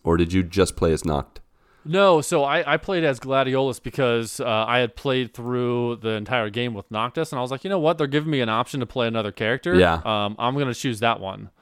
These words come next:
Speaker 1: That's
Speaker 2: It wasn't
Speaker 1: exactly
Speaker 2: whether
Speaker 1: what I
Speaker 2: it was
Speaker 1: did.
Speaker 2: gonna be easy or, or hard. I was like, "You know what? I'm just gonna give a little bit of a var-, variety to it."
Speaker 1: Yeah.
Speaker 2: And using Gladiolus was awesome.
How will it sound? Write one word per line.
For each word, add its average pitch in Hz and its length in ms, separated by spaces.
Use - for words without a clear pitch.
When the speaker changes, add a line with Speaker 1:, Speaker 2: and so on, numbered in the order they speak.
Speaker 1:
That's 110 220
Speaker 2:
It 143 40
wasn't 160 260
Speaker 1:
exactly 123 120
Speaker 2:
whether 135 120
Speaker 1:
what - 100
I 85 60
Speaker 2:
it - 40
was 123 80
Speaker 1:
did. 80 60
Speaker 2:
gonna 120 100
be 113 280
easy 143 440
or, 104 600
or 101 180
hard. 107 360
I 104 40
was 104 120
like, 98 160
"You 147 60
know 139 100
what? 131 140
I'm 127 140
just 127 160
gonna 113 140
give 113 180
a - 20
little 110 180
bit 98 120
of 98 60
a 98 120
var-, 95 200
variety 98 540
to 92 200
it." 92 100
Speaker 1:
Yeah. 82 280
Speaker 2:
And - 100
using 156 580
Gladiolus 117 920
was 110 500
awesome. 107 460